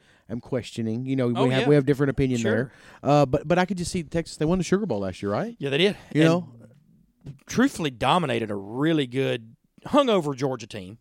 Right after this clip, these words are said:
Speaker 2: for what it's
Speaker 1: Yeah,
Speaker 2: worth.
Speaker 1: yeah.
Speaker 2: You know, Georgia thought they should be playing for something more, and they probably should have.
Speaker 1: Right.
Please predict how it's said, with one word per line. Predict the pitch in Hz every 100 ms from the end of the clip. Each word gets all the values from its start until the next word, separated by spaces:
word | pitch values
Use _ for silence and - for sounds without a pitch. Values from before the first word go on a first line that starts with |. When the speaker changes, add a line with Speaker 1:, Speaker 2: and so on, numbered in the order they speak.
| -
Speaker 2:
for | 127
what | 127
it's | 107
Speaker 1:
Yeah, | -
Speaker 2:
worth. | 104 98
Speaker 1:
yeah. | 107
Speaker 2:
You | 127
know, | 113 120
Georgia | 123 147 147 135 107 _ -
thought | 120 120
they |
should | 110 127
be |
playing | 123 131 127
for |
something | - 147 131
more, | 131
and | 151
they | 165
probably | - 226 180
should | - 113
have. | 92 113
Speaker 1:
Right. | 110 113 98